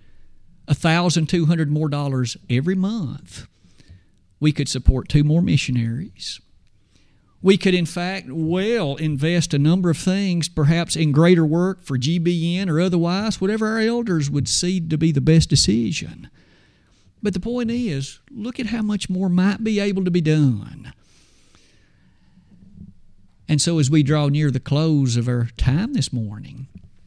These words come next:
I suppose we can ask some questions. I suppose it would be easy to then begin to think, if we were to dedicate those monies,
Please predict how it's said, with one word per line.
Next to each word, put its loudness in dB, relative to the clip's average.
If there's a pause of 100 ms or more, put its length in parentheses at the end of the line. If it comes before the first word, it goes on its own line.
(300)
I -6
suppose -2
we -2
can -8
ask -8
some -12
questions. -12 (1700)
I -2
suppose 2
it 4
would 2
be 4
easy 0
to -2
then -2
begin -2
to -2
think, -4
if -6
we 2
were 0
to -8
dedicate 0
those -2
monies, -2